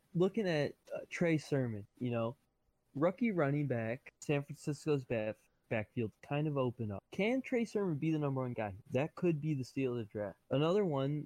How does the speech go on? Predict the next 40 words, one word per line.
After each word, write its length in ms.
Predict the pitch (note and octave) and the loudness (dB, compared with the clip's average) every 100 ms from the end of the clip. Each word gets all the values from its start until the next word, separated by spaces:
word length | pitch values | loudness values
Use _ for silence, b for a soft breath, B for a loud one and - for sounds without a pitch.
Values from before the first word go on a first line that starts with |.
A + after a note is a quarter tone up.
| - | -2
that 100 | B2+ | -2
I'm 140 | A#2 | -2
kinda 260 | - A2+ G#2 | -4 -6 -4
looking 420 | G#2+ G#2+ A#2 A2 | -4 -4 -6 -6
at, 100 | A2 _ - | -8 _ -4
Cooper 200 | F3 C#3+ | -4 -4
Kupp. 300 | - C3+ - _ _ _ _ _ | -4 -4 -4 _ _ _ _ _
Can 340 | - E3+ F#3+ G#3 - | -4 -2 0 -2 -2
Cooper 260 | F#3 D3+ | -4 -4
Kupp 340 | - E3+ D3+ - _ _ _ _ _ | -4 -2 -2 -6 _ _ _ _ _
become 360 | C3 B2 D#3+ C#3+ | -6 -2 0 0
the 60 | C3 | -2
number 220 | C3 B2 | -2 -2
one 220 | B2+ A#2+ | -2 -2
guy 260 | B2+ B2 A2 | -2 0 -2
there? 160 | G2 - _ _ | -4 -10 _ _
Robert 280 | C3 C3 C3 | 0 2 2
Woods 400 | C3 D3+ E3 D#3+ | 2 2 0 0
has 180 | C#3+ B2 | -4 0
always 340 | B2 C3+ C3+ B2+ | 2 4 2 2
been 360 | C3+ B2+ B2 C#3+ - | 0 0 -2 -6 -4
an 120 | B2+ | -2
amazing 480 | A#2+ B2+ A#2+ A#2+ A#2+ | 0 0 -2 -2 -2
wide 160 | A#2 | -4
receiver. 340 | A2 - A2 G2+ _ _ _ _ | -4 -8 -8 -8 _ _ _ _
He 80 | - | -2
doesn't 340 | C#3 D3+ E3+ - | 0 2 0 0
put 140 | D#3+ | 0
up 80 | D#3+ | 0
the 100 | - - | -4 -6
huge 280 | F3 F#3+ E3+ | -2 -2 -2
stat 320 | - F3 E3 - | -8 -6 -8 -6
lines, 320 | C3+ A#2+ A2+ A2+ | -6 -6 -6 -4
but 180 | C#3 C#3 C3+ | 0 0 0
he 140 | C#3+ | 0
is 120 | C3 A2 | 0 -2
a 60 | |
consistent 680 | - A2 - E3+ D3+ E3+ C#3+ | -6 -10 -2 -2 -2 -4 -4
wide 140 | C3+ | -4
receiver. 320 | A#2 A#2 G#2 | -4 -6 -10